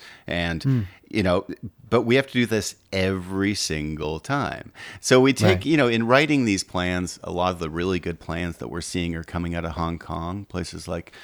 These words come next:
Speaker 1: uh, there's a restaurant in Hong Kong called Black Sheep, uh, and then Yardbird is doing some really good plans, and they've kind of open sourced them, allowed them to be downloaded as P D Fs,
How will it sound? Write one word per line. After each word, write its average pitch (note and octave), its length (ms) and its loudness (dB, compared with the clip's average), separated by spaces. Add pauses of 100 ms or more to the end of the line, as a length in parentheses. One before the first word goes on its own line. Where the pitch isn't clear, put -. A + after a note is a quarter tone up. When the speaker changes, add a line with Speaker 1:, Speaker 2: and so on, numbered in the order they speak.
(200)
Speaker 1:
uh, E2 220 -4
there's E2 180 -8
a - 20 0
restaurant E2 320 0
in D#2 60 -2
Hong D#2+ 120 0
Kong E2 160 -6
called E2+ 200 -4
Black E2 240 -4
Sheep, - 380 -6 (380)
uh, D#2+ 440 -2
and E2 220 -4
then E2 260 -4
Yardbird E2+ 680 -2
is D2+ 140 -10
doing E2+ 240 -4
some - 160 -6
really E2 180 -4
good D#2 240 -8
plans, E2+ 420 -4
and G2 100 -4
they've G2 100 -8
kind E3+ 160 -2
of - 60 -10
open F2+ 360 0
sourced E2+ 360 -2
them, E2+ 140 -2
allowed E2 360 -4
them D#2+ 140 -6
to D#2+ 80 -8
be E2 120 -6
downloaded E2 560 -6
as E2 100 -10
P - 180 -6
D F2 180 -2
Fs, F2 280 -2